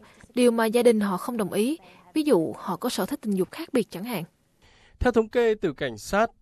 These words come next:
Speaker 2: kể từ khi bị khép vào tội hình sự vào năm hai ngàn mười ba, số vụ nghi ngờ ép buộc kết hôn đã tăng gấp năm lần tại Úc. Trong một số vụ, những cô gái được đưa ra ngoại quốc để kết hôn. Thế nhưng theo lời kể của một số nhân chứng,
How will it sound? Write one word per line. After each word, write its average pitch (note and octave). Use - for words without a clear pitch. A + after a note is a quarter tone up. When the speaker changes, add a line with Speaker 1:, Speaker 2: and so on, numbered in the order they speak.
Speaker 2:
kể F3
từ F#3
khi A#3
bị F#3+
khép A3+
vào D#3
tội C#3+
hình C#3
sự E3
vào C3
năm E3
hai F#3
ngàn C3
mười A#2
ba, D#3
số G3+
vụ G#3+
nghi A3
ngờ F3+
ép A3
buộc F#3
kết A3+
hôn G3+
đã C#3+
tăng E3+
gấp A3
năm G#3
lần D#3+
tại G#2+
Úc. F3+
Trong B3
một A3+
số F#3
vụ, G3
những G#3
cô A#3+
gái G3
được G#3+
đưa G3+
ra F#3+
ngoại D#3+
quốc A#3
để C#3
kết G3
hôn. F#3+
Thế F#3
nhưng G#3+
theo F#3
lời D3
kể D3+
của B2+
một C3+
số E3
nhân G#3
chứng, F#3+